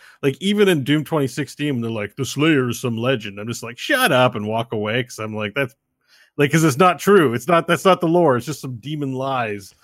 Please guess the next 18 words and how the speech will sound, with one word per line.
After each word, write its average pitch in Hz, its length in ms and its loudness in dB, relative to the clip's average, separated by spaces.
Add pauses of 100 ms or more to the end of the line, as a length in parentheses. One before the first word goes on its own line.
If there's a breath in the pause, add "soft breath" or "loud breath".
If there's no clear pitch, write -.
(140 soft breath)
<laughs> - 240 -20
about 143 520 0
the, 131 100 -4
the 117 140 -8
legend 127 420 -2
of 107 140 -10
it. 117 60 -20
Like, 117 140 -8
it's, 123 240 -12 (460)
I 151 200 4
am 170 200 4
just 131 280 -2
a 143 60 -4
guy 147 380 0
who 156 100 0
refuses 135 480 -4
to 143 80 -10
die. 101 420 -2